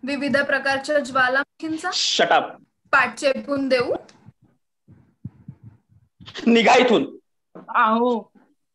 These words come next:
Speaker 1: ओके, sorry, मी येते.
Speaker 3: अगं, थांब तू. तू नाही, मी sorry.
Speaker 1: अगं, काय sorry काय? अगं, मला राग नाही आला. आजारी माणसाचा राग नसतो करायचा,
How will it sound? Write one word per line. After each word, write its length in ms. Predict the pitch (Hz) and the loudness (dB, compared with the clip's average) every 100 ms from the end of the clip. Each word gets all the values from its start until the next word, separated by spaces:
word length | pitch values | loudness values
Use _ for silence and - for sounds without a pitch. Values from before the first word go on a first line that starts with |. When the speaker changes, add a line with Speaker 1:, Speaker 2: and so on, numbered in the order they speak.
| _ _ - | _ _ 0
Speaker 1:
ओके, 400 | 277 277 285 - _ _ _ - | 0 0 -4 -8 _ _ _ -6
sorry, 280 | 277 254 220 - _ - - - - 254 | -2 0 -2 -12 _ -20 -20 -20 -18 -10
मी 100 | 262 | -8
येते. 260 | 233 - - - _ - - _ _ - 254 233 - | -8 -12 -20 -20 _ -20 -20 _ _ -18 -16 -10 -2
Speaker 3:
अगं, 360 | 302 370 381 233 _ | 0 0 -2 -6 _
थांब 560 | _ - 277 277 262 | _ -8 -4 -2 -4
तू. 120 | 247 214 _ _ _ _ - | -10 -16 _ _ _ _ -8
तू 120 | 311 | -4
नाही, 300 | 294 302 269 - _ _ _ | -2 -2 -4 -10 _ _ _
मी 200 | 262 254 | -8 -8
sorry. 320 | 226 254 208 196 _ - - _ _ _ _ - - 294 | -10 -10 -10 -12 _ -20 -20 _ _ _ _ -20 -18 -10
Speaker 1:
अगं, 480 | 277 392 311 262 | 0 2 2 0
काय 280 | 240 320 262 | -2 -4 -4
sorry 360 | 226 269 262 480 | -4 0 0 0
काय? 340 | 415 240 196 - | -2 -4 -4 -8
अगं, 220 | 240 262 | -6 -2
मला 220 | 339 294 | 0 0
राग 380 | 311 285 277 302 | 2 2 2 0
नाही 180 | 285 262 | -4 -4
आला. 240 | 247 180 - _ - _ _ _ _ | -6 -8 -16 _ -20 _ _ _ _
आजारी 400 | 277 285 359 381 | -2 0 2 2
माणसाचा 500 | 392 381 359 392 392 | 0 -2 -2 -4 0
राग 340 | 370 311 330 349 | 2 4 2 -2
नसतो 320 | 330 - 311 | -8 -6 -6
करायचा, 420 | 269 208 185 - | -4 -6 -10 -18